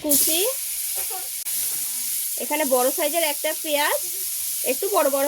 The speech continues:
করেই কেটে নিয়েছি, খুব একটা কুচি করিনি। পেঁয়াজ কুচি দিলাম, আদা কুচি দিয়ে দিলাম, রসুন দিয়ে দেবো, ছ কোয়ার মতো রসুন দিয়ে দিচ্ছি, কাজু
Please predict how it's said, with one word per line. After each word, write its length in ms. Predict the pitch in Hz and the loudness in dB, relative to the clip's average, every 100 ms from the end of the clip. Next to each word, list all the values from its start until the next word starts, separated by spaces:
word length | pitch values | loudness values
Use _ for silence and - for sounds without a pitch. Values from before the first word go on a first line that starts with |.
| 370 | 2
করেই 240 | 330 453 523 | 2 2 2
কেটে 220 | 330 294 269 | 2 0 0
নিয়েছি, 300 | 240 220 226 - | 0 -2 -2 -4
খুব 120 | 269 254 | -2 -2
একটা 160 | 277 415 | -2 -2
কুচি 240 | 311 262 254 240 | -4 -4 -4 -2
করিনি। 340 | 202 180 175 - - - - - - - - - - - - - - - - | -2 -2 -4 -4 -4 -4 -4 -2 -2 -2 -4 -4 -4 -4 -4 -4 -4 -4 -4
পেঁয়াজ 280 | 240 233 - | -2 -4 -4
কুচি 220 | 285 262 294 294 | -4 -4 -4 -4
দিলাম, 300 | 285 311 453 - - - - - - - - - - - - - - - - 240 | -4 -2 -4 -4 -6 -4 -4 -4 -4 -4 -4 -4 -4 -4 -4 -6 -6 -6 -6 -4
আদা 160 | 247 262 269 | -2 -2 -2
কুচি 280 | 269 302 262 | -4 -4 -6
দিয়ে 160 | 277 277 285 | -4 -6 -6
দিলাম, 300 | 285 294 453 - - - - - - - - - - - - - - - - - - - - - - - - 240 | -6 -4 -4 -4 -6 -4 -4 -4 -4 -4 -4 -4 -4 -6 -4 -6 -6 -6 -4 -4 -4 -4 -4 -4 -6 -4 -4 -2
রসুন 320 | 233 269 320 294 294 | 0 0 -2 -4 0
দিয়ে 160 | 285 277 | 0 2
দেবো, 180 | 285 339 480 | 2 2 0
ছ 20 | - 269 277 | -2 -2 0
কোয়ার 240 | 277 277 277 | 0 0 -2
মতো 160 | 277 311 277 | -2 -2 -2
রসুন 280 | 269 - 277 269 | -2 -2 -4 -2
দিয়ে 180 | 277 277 | -2 -2
দিচ্ছি, 380 | 285 285 - 370 494 - - - - - - - - - - - - - - - - - - - - - | -2 -6 -4 -2 -2 -2 -4 -4 -4 -4 -4 -4 -4 -4 -4 -4 -2 -4 -4 -6 -6 -6 -6 -6 -4 -2
কাজু 260 | 247 254 | -2 -2